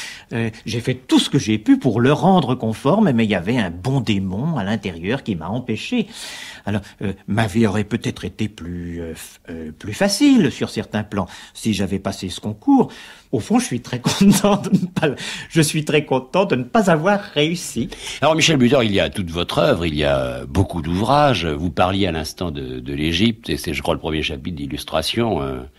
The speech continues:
Speaker 1: De, c'est le, un, un chapitre du, du génie du lieu où
Speaker 2: Oui.
Speaker 1: je parle de, de
Speaker 2: Alors,
Speaker 1: l'Égypte.
Speaker 2: justement, vous avez, vous avez beaucoup écrit, et souvent, lorsque vous écrivez, vous revenez, car illustration, c'est un, deux, trois,
Speaker 1: Ouais.
Speaker 2: quatre, je crois
Speaker 1: Oui,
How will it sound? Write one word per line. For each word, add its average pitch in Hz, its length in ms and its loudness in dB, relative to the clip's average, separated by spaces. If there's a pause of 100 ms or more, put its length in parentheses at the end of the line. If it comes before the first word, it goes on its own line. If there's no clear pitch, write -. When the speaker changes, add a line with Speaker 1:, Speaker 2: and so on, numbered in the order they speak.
(280)
Speaker 1:
De, 120 200 -2
c'est 131 140 2
le, 110 300 0
un, 110 260 -2
un 117 40 0
chapitre 123 280 -2
du, 113 320 0
du 104 180 -6
génie 120 280 2
du 135 140 0
lieu 175 280 6
où 120 120 2
Speaker 2:
Oui. 101 160 6
Speaker 1:
je 104 80 0
parle 110 320 -2 (100)
de, 92 60 -4
de 87 220 -6
Speaker 2:
Alors, 190 200 4
Speaker 1:
l'Égypte. 175 40 0 (140)
Speaker 2:
justement, 226 300 2 (220)
vous 151 200 4
avez, 147 400 2
vous 127 180 -2
avez 180 140 0
beaucoup 131 300 2
écrit, 202 420 0
et 151 100 4
souvent, 170 420 6
lorsque 135 220 2
vous 120 180 2
écrivez, 131 340 4
vous 127 160 2
revenez, 131 500 2
car 117 160 2
illustration, 104 800 -2
c'est 101 180 0
un, 104 240 4
deux, 104 400 0
trois, - 360 2
Speaker 1:
Ouais. - 80 0
Speaker 2:
quatre, 185 340 0
je 87 60 -4
crois 95 180 -2
Speaker 1:
Oui, 104 80 2